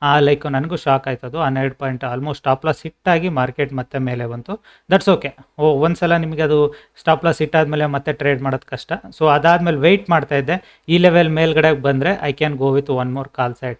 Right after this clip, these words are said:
trade. ವೆರಿ ಈಸಿಯಾಗಿ ಮಾರ್ಕೆಟಲ್ಲಿ ನಂದು ಲಾಸ್ ಕವರ್ ಅಪ್ ಕೂಡ ಆಗುತ್ತೆ.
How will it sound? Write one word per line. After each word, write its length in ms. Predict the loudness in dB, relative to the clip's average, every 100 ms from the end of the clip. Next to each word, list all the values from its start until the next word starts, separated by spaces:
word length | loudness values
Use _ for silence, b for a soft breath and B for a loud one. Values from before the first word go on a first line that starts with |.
| -6
trade. 200 | -6 -2
ವೆರಿ 340 | 0 0 -2
ಈಸಿಯಾಗಿ 360 | -2 0 0 0
ಮಾರ್ಕೆಟಲ್ಲಿ 580 | -2 -2 -4 -6 -6 -4
ನಂದು 360 | -4 -4 -6
ಲಾಸ್ 280 | -4 -4 -4
ಕವರ್ 280 | -8 -8 -6
ಅಪ್ 160 | -10 _
ಕೂಡ 160 | -8
ಆಗುತ್ತೆ. 640 | -6 -6 -4 -6 -6 -20